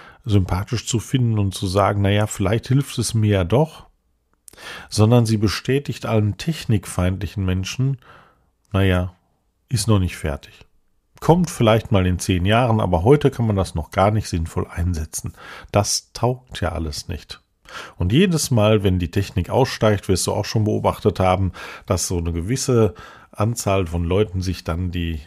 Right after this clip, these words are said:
äh, Hände auf die Beine klatschen und sagen, "Na, da hat die Technik mal wieder nicht mitgespielt. Siste, hab ich ja immer gesagt, das Beste ist doch, ohne Computer durch die Welt zu gehen." Ob mit oder ohne Computer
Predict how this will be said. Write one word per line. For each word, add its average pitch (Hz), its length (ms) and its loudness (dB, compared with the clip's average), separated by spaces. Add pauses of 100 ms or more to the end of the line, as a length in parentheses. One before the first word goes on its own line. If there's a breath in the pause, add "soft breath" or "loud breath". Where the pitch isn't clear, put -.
(160)
äh, 82 260 -4
Hände 117 320 -2
auf 101 140 -4
die - 80 -8
Beine 90 280 -2
klatschen 92 420 -4
und 85 40 -4
sagen, 92 340 -2
"Na, 123 420 4 (140)
da 98 240 2
hat 95 180 -2
die - 120 -6
Technik 82 400 -6
mal 85 140 -4
wieder 85 140 -4
nicht 78 200 -6
mitgespielt. 87 720 -4
Siste, 123 680 0 (380 loud breath)
hab 131 240 4
ich 120 180 2
ja 90 120 4
immer 101 340 0
gesagt, 85 640 -4 (260 loud breath)
das 98 200 -4
Beste 131 400 0
ist - 280 -4
doch, - 140 -4
ohne 110 300 2
Computer 90 500 -4
durch 82 180 -8
die - 200 -12
Welt - 180 -10
zu - 140 -12
gehen." - 240 -18 (1600 loud breath)
Ob - 240 -8
mit 90 220 0
oder 82 220 -2
ohne 95 220 0
Computer 87 600 -2